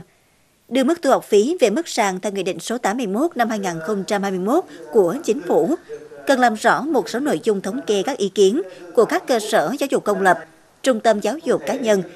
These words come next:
đơn vị thu học phí. Cần bổ sung và cung cấp số liệu về kết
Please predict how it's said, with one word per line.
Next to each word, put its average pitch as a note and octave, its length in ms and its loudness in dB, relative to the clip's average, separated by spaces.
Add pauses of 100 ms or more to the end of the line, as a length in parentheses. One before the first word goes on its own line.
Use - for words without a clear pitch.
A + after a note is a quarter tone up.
(160)
đơn A#3+ 200 2
vị G#3 200 2
thu G#3+ 80 -4
học - 140 -6
phí. G#3 300 2 (580)
Cần B3+ 180 2
bổ C#4+ 140 6
sung B3 260 0
và G3 160 4
cung G#3 200 -2
cấp F4+ 180 2
số A#3 140 0
liệu A3+ 280 0
về G3 160 -2
kết D4+ 180 -4